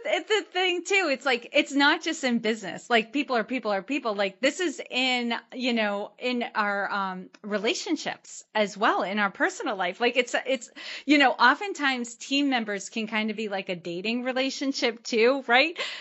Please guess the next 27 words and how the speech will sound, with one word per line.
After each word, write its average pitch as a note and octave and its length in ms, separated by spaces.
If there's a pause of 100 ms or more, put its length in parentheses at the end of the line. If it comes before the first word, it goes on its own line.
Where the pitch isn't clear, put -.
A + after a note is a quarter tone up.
(120)
They're F4 200
a E4 60
seven F4+ 480
out E4+ 160
of A#3 140
ten. C4+ 440
<laughs> - 600
Can B3 560
I G4+ 240
be A#4 160
happy C4 320
with B4 280
that? G4+ 300
'Cause D#4+ 200
they're E4 320
a C#4 80
really G4+ 340
good C#4+ 320
person G#3+ 640
and C#4 200
we C4+ 120
get D#4 320
along B3+ 420
most B3+ 300
of A#3 60
the A3 100
time. A3 580